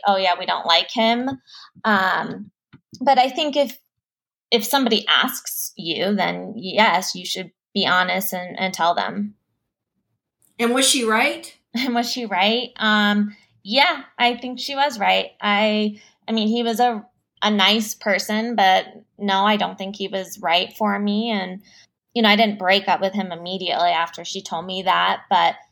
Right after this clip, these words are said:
Speaker 1: it probably <laughs> did. You know, I, it bothered me that she had said that, and it made me think a little bit more. And eventually I realized, like, yeah, this,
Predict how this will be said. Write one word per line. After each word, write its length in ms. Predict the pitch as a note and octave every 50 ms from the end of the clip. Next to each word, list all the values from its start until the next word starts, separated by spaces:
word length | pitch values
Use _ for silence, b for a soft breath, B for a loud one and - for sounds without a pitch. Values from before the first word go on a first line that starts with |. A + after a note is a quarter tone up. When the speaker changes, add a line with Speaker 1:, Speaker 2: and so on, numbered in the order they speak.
| _ _ _ _ _ _ _ _ _ _ _ _ _ _ _ _ _ _ _ _ _ _ _ _ _ _ -
Speaker 1:
it 180 | G#3+ G#3 G#3
probably 640 | - G#3+ F#3+ G3+ A3+ G#3+ - G#3 G#3+ - A#3+ C4 G#3+
<laughs> 100 | G#3 -
did. 440 | - G3+ F#3 F#3 G3 G3 G3+ G3+ G3 - - - - _ _ _ _ _ _ _ _ _ _ _ _ _ _ _ _ _ _
You 140 | - G#3+ G#3
know, 100 | F#3+ E3+
I, 220 | D#3 F3 F#3+ F#3 -
it 180 | A#3 A3 G#3+
bothered 400 | - A3 G#3 G#3+ G#3 - E3 E3
me 160 | E3 F3 E3+ E3+
that 320 | E3+ E3+ E3 - - - - -
she 180 | - - - G#3+
had 200 | G3 F3 F3 -
said 260 | - F3 E3 E3 -
that, 240 | G3 F#3 F#3+ F#3+ F#3
and 100 | F3+ F3+
it 100 | - F#3+
made 160 | F#3 F3+ F#3
me 160 | F3+ F3+ F#3 -
think 200 | - F#3 F3+ -
a 60 | F3+
little 220 | F#3 F#3 F#3 F3+
bit 180 | F3 F#3 F3 -
more. 280 | F3+ E3+ E3+ F3+ G3 G3+
And 320 | G3+ F#3+ F3+ F3 F3 F3
eventually 460 | F#3+ G#3 F3 F3+ F3+ F#3 - F#3+ F#3
I 60 | F3+
realized, 440 | F3+ F3 F3+ F3+ F3+ F3+ F3+ F3 -
like, 200 | F3 F3 E3+ -
yeah, 360 | F3+ F3+ F3+ F3 - - -
this, 340 | G#3 - - - - - -